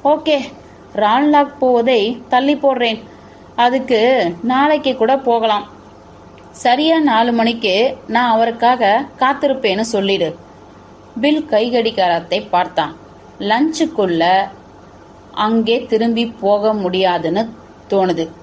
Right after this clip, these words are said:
வெளியே என் கூட வந்து ஏதாவது சாப்பிடலாமே, விர்ஜினியா? நான் வேற இடத்துக்கு லஞ்சு சாப்பிட போறேன்.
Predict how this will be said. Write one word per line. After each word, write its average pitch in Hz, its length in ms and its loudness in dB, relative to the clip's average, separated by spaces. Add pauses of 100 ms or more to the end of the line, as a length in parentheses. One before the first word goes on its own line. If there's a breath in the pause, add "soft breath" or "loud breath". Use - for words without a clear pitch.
(800)
வெளியே 302 400 4
என் 220 160 -2
கூட 226 200 2
வந்து 202 600 0
ஏதாவது 214 400 0
சாப்பிடலாமே, 208 640 0
விர்ஜினியா? 165 480 0 (1000)
நான் 214 420 -2
வேற 262 320 4
இடத்துக்கு 262 880 0
லஞ்சு 208 240 -2
சாப்பிட 196 400 0
போறேன். 165 380 -2